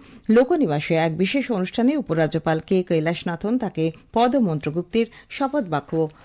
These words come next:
পাঠ করাবেন। তামিলনাড়ুতে রাজনৈতিক পরিস্থিতি এক নতুন মোড় নিয়েছে।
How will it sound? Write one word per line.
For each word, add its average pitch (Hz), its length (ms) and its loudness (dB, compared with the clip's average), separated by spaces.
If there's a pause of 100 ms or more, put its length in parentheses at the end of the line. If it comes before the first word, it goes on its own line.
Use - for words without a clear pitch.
(120)
পাঠ 262 240 0
করাবেন। 147 520 -2 (600)
তামিলনাড়ুতে 269 760 2
রাজনৈতিক 202 580 0
পরিস্থিতি 311 440 -4
এক 277 160 0
নতুন 170 340 0
মোড় 254 260 6
নিয়েছে। 240 400 2